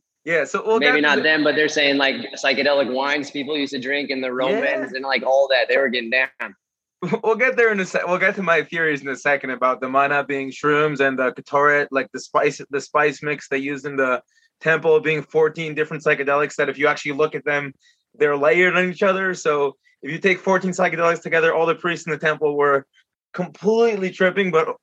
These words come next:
Speaker 1: we'll get to that in a second. Point is that back in the day, people were spiritually connected. It wasn't this, like, blind,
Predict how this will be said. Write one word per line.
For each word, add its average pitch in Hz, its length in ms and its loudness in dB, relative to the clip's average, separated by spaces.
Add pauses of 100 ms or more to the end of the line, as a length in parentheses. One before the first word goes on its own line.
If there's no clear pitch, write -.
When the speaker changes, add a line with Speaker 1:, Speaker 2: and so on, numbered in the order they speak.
(100)
Speaker 1:
we'll 156 100 -4
get 202 180 0
to 190 80 -4
that 180 220 4
in 160 100 -4
a 143 60 0
second. 139 460 -2 (380)
Point 196 260 0
is 185 220 -2
that 135 280 0 (880)
back 214 300 2
in 226 80 -2
the 185 80 -2
day, 175 440 2
people 180 360 -2
were 156 120 4
spiritually 147 580 -2
connected. 131 540 -6
It 127 120 -10
wasn't 170 360 -2
this, 151 240 -6
like, 143 240 0
blind, 143 680 -2